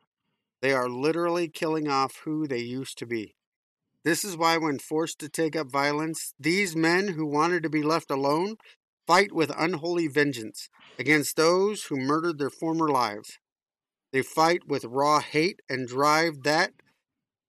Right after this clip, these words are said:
and drive that cannot be fathomed by those who are merely play acting at politics and terror.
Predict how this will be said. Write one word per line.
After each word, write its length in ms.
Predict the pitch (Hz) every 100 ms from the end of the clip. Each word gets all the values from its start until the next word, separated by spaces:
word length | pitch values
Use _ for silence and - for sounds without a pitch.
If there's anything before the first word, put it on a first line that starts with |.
| _ _ _ -
and 220 | 151 156
drive 340 | 143 151 170 165
that 100 | 151
cannot 320 | 143 143 156
be 120 | 156
fathomed 540 | - 151 143 127 113
by 180 | 117 120
those 440 | 123 143 170 185 -
who 100 | 143
are 140 | 123
merely 420 | 135 156 165 165
play 360 | 151 - 220 185
acting 440 | 131 120 - 117
at 160 | 117 -
politics 640 | 160 160 156 - 156 -
and 160 | 135 123
terror. 420 | - 139 104 90